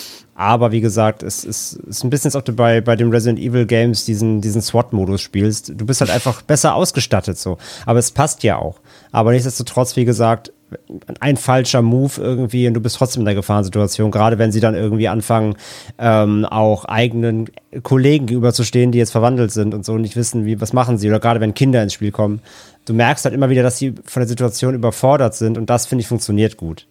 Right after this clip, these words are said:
Die sind ja überhaupt keine, die sind keine abgebrühten Wichser, die da durchrennen, alles wegmailen, sondern sie wissen selber immer nicht, wie sie handeln sollen und das, finde ich, funktioniert dadurch. Ähm,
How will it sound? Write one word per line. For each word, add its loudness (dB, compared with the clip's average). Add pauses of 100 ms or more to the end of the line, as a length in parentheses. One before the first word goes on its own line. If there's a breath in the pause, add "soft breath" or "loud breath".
(120)
Die -2
sind 0
ja 2
überhaupt 2
keine, 0
die -4
sind -4
keine 2
abgebrühten 0
Wichser, 2
die 4
da 4
durchrennen, 0
alles -4
wegmailen, 2
sondern 2 (360 loud breath)
sie -2
wissen 0
selber 4
immer 0
nicht, 0
wie 2
sie 0
handeln 0
sollen -2
und -6
das, 0
finde -2
ich, -8
funktioniert -8
dadurch. -10 (380 loud breath)
Ähm, 2